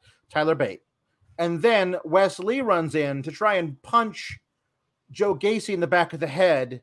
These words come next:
and, and then Joe Gacy moves, so Wes Lee punches, uh, Tyler Bate in the face, and he's checking on him 'cause he's really concerned about this guy he think is, he thinks is a snake that he can never trust again. So,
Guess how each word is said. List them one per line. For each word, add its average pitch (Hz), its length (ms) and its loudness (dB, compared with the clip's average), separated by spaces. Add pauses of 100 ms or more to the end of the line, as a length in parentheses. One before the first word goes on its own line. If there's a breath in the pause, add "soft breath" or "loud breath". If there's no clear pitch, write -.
(480)
and, 170 360 -2 (340)
and 165 200 -2
then 170 340 0 (160)
Joe 180 200 0
Gacy 170 320 -2
moves, 151 560 -2
so 156 220 -2
Wes 151 360 -2
Lee 143 360 -6 (500)
punches, 147 760 -4
uh, 127 220 -2
Tyler 147 360 -2
Bate 170 320 0
in 139 60 -12
the 127 80 -6
face, 110 480 -10
and 143 100 -6
he's 156 200 -8
checking 269 400 4
on 131 140 -2
him 123 100 -8
'cause 151 140 -10
he's 156 120 -6
really 220 180 -6
concerned 170 760 -2 (260 soft breath)
about 190 320 4
this - 180 -2
guy 196 240 4
he 175 140 -4
think 190 260 -2
is, 160 140 -2
he 180 120 -4
thinks 202 260 -6
is 147 100 -8
a 151 60 -4
snake - 500 -2 (180 soft breath)
that 147 100 -4
he 165 80 0
can 170 120 2
never 147 180 2
trust - 320 -2
again. 107 320 -12 (220)
So, 196 500 2